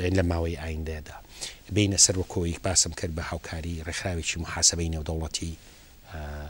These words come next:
خەریکی کۆمەڵێک مبادرات و پیاچوونەوەی تعلیماتی میزانیە و تعلیماتی مالی دەکەین بۆ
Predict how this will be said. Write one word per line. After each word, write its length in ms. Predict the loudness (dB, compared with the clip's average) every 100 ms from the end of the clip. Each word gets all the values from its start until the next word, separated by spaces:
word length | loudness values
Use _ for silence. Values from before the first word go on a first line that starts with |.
| -14 -20 -10 0
خەریکی 320 | 2 2 0 -4
کۆمەڵێک 300 | -2 2 2
مبادرات 600 | 0 -4 -4 -4 -6 -6
و 40 | -8 -6
پیاچوونەوەی 520 | -6 -4 -2 -2 -2 -4
تعلیماتی 720 | -6 -4 -2 -4 -6 -6 -8 -8 -16 -18 -10 2
میزانیە 640 | 4 4 2 0 -2 0 -2
و 40 |
تعلیماتی 640 | -4 -8 -4 -4 -4 -4
مالی 320 | -4 -2 -4 -4
دەکەین 340 | -4 -4 -4
بۆ 80 | -4